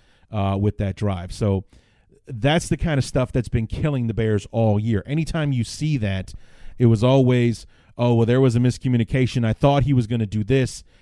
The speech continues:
Instead, he did that." Like that interception that Mitch threw, uh, against the Redskins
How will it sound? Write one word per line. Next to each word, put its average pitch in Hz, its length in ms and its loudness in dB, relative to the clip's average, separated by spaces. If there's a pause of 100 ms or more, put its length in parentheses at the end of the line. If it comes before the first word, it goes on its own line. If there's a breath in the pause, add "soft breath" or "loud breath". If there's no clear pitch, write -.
Instead, 113 440 -4
he 113 200 -2
did 101 280 -2
that." 110 260 -4
Like 107 200 -8
that 117 120 -2
interception 123 560 -2
that 113 160 -2
Mitch 117 240 -2
threw, 113 320 0 (400 soft breath)
uh, 101 200 -2
against 110 320 -2
the 107 80 -2
Redskins 113 680 -2